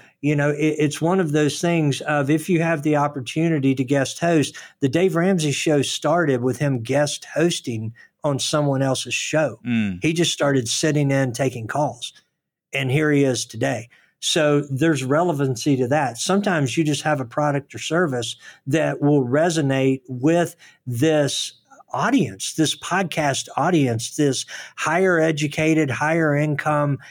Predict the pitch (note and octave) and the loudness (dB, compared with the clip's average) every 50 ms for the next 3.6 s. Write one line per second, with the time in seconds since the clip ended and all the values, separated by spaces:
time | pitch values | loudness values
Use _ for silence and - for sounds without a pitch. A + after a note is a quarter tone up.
0 | - _ _ - C#3+ D3+ D3 C#3+ C#3+ C#3+ D3 C#3+ C#3+ D3 C#3 C#3+ E3 E3 D#3 - | -20 _ _ 0 0 2 2 2 2 2 0 0 -2 -2 0 2 2 2 0 -2
1 | - - _ - C#3 C#3+ D#3+ F3+ F3 D#3+ E3 D3 D3 D3 D3 D3 D3 C#3+ C3 C3 | -8 -10 _ -2 0 0 0 0 0 0 0 0 2 2 2 2 2 2 0 0
2 | B2+ C#3 D#3 D#3+ C#3+ C3+ D#3 E3 E3 C#3+ D3 C3+ - - C#3 C3 C#3 C#3 - - | 0 0 0 0 0 0 2 2 2 2 0 -2 -2 -2 -4 -2 -2 -4 -6 -6
3 | - - - - D#3+ D#3+ D#3 - C#3 B2+ - | -10 -10 -6 -4 -2 0 2 2 2 0 0